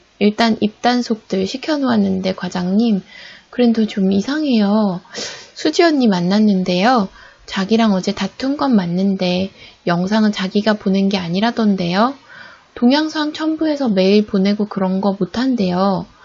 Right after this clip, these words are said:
그리고 그 영상을 녹화한 것 같지도 않았대요. 화상 채팅을 어디서 했대요? 보니까 기숙사 같진 않던데." 모텔이었대요. 저녁에 퇴근하면서 김 팀장이 데려다 줬나 봐요.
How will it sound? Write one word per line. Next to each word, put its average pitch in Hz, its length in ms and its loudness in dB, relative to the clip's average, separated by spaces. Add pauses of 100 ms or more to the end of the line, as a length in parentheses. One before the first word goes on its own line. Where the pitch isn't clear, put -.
(360)
그리고 226 340 2
그 214 300 4
영상을 190 420 2
녹화한 285 460 -2
것 254 180 -4
같지도 190 400 -6
않았대요. 175 640 -4 (840)
화상 311 340 0
채팅을 302 400 0
어디서 202 320 0
했대요? 247 560 0 (160)
보니까 190 300 0
기숙사 240 460 -4
같진 220 360 -2
않던데." 180 640 -4 (720)
모텔이었대요. 185 1120 0 (480)
저녁에 202 460 0
퇴근하면서 247 600 0
김 196 240 -2
팀장이 208 440 0
데려다 190 320 -2
줬나 190 420 -2
봐요. 180 400 -6